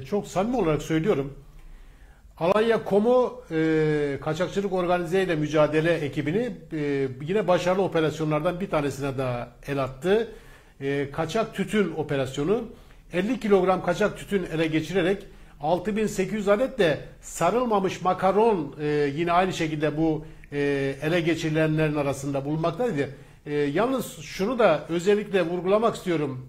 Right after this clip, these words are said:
E, bu sadece devletten beklenen, e, operasyonlar olmamalı. Buna biz de aynı şekilde itibar etmemeliyiz. Biz de bunlara teşvik, destek vermemeliyiz.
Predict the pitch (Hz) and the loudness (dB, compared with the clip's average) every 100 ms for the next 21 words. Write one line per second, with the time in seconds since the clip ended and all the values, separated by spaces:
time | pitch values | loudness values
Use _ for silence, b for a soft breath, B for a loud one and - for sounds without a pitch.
0 | 156 143 139 135 131 165 247 - 269 202 | -10 -4 -2 -2 -4 -6 -6 0 2 2
1 | 160 170 175 135 131 202 214 214 226 185 | 2 2 0 0 -2 0 0 0 0 0
2 | 180 185 180 180 196 131 156 156 151 151 | 0 0 0 0 -4 -4 -2 2 2 2
3 | 151 151 185 180 190 185 180 175 190 185 | 0 -2 -4 0 0 0 0 0 0 0
4 | 165 165 156 139 120 113 135 220 262 156 | 0 2 2 0 -4 -8 -6 -2 -2 -2
5 | 214 208 175 156 - 170 190 180 151 156 | -2 0 0 0 0 0 0 -2 -2 0
6 | 165 208 202 B B B B 160 175 175 | 2 2 0 B B B B -4 -2 2
7 | 180 170 175 175 180 165 156 175 139 139 | 2 2 0 -2 -2 0 0 0 -2 -4
8 | 160 165 151 156 160 170 160 156 151 170 | 0 0 0 2 2 0 0 -4 -4 -4
9 | 156 143 156 131 165 165 143 131 160 202 | -2 -2 -2 -2 -2 0 0 0 -2 -2